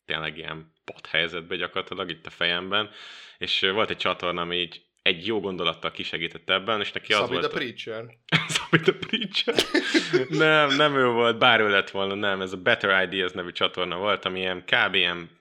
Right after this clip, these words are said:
Speaker 1: produ-, produkt-, produktivitási témával foglalkozik a YouTube-on. Na, lényeg az, hogy amikor szeretnél valami olyasmit csinálni, ami egyébként, amihez nincs kedved, kezd el csinálni, tényleg valahogy vedd rá magad, hogy elkezded csinálni,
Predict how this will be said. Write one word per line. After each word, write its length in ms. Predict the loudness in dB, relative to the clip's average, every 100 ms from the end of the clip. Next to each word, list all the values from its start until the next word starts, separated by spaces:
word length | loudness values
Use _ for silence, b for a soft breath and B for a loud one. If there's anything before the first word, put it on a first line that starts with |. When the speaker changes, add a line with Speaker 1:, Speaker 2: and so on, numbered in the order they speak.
| -20 -20 B
Speaker 1:
produ-, 280 | -6 -6 -4
produkt-, 380 | -2 0 -2 -8
produktivitási 840 | -2 0 -2 -4 -4 -2 -2 -4 -4
témával 400 | -6 -4 -4 -8
foglalkozik 560 | -10 -8 -8 -10 -10 -8
a 20 |
YouTube-on. 480 | -8 -4 -4 -4 -10 B B
Na, 180 | -6 -4 -2
lényeg 320 | 0 0 -2
az, 160 | -2
hogy 260 | -2 -2 -4 B B B
amikor 680 | 0 -2 -4 -4 -4 -6 -8
szeretnél 560 | 0 0 0 -4 -4
valami 280 | -2 -2 -2
olyasmit 400 | 0 0 -2 -10
csinálni, 460 | -8 -4 -4 -4 -6
ami 120 | -6
egyébként, 340 | -8 -10 -10 -8
amihez 260 | -6 -6
nincs 240 | -6 -8 -4
kedved, 420 | -4 -2 -4 -4 _ _ _
kezd 320 | 0 0 0
el 220 | -2 -4 -4
csinálni, 720 | -8 -6 -6 -4 -8 -10 _
tényleg 280 | 0 0 0
valahogy 340 | -2 0 0
vedd 160 | -2 -2
rá 160 | 0 -2
magad, 200 | -4 -10
hogy 120 | -6
elkezded 480 | -2 0 0 -4 -4
csinálni, 500 | -8 -6 -4 -2 -4